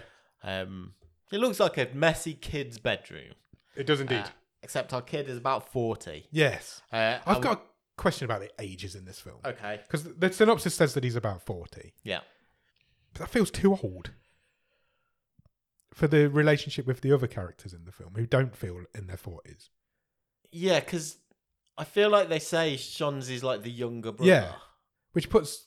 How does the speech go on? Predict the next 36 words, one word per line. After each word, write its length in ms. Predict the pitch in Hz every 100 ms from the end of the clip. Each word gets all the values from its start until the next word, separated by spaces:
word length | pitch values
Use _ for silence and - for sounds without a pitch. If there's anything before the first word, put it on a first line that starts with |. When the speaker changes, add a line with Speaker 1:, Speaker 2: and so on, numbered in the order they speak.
| _
Speaker 1:
But 100 | 147
Speaker 2:
Todd's 260 | 202 185 151
Speaker 1:
n- 40 |
Speaker 2:
character 400 | 156 123 110 113
at, 80 | 110
like, 260 | 123 110 127
mid 280 | 147 190
forties. 580 | - 85 - - _ _ -
Speaker 1:
Yeah, 220 | 143 131
which 240 | 120 -
they're, 140 | 131 123
Speaker 2:
Which 220 | 131 180
Speaker 1:
I 40 |
Speaker 2:
is 40 | 143
Speaker 1:
don't 80 |
Speaker 2:
too 140 | 147 175
Speaker 1:
think 100 | 165
they 220 | 180 120
Speaker 2:
much. 100 | 139
Speaker 1:
are. 300 | 104 64 - _ _ _
Speaker 2:
Yeah. 280 | 151 147 85 - _ _ _ _ _
Speaker 1:
Yeah. 280 | 113 101 87 _ _ _ _
Good 160 | 120
point. 300 | - 120 95 - _ 127
Speaker 2:
<laughs> 80 | 113 - - - _ -
Speaker 1:
Um, 200 | 123 139 - _ _ _ _ _ _ _ _ -
and, 260 | 170 165 180
and 200 | 170 185
this, 240 | 196 -
we 140 | 196
meet 180 | 208 190
Shonzi, 400 | 226 214 170 156
and 120 | 147 170
he's, 220 | 196 175
he's 280 | 175 190 -
preparing, 880 | 180 - 190 196 165 127 123 120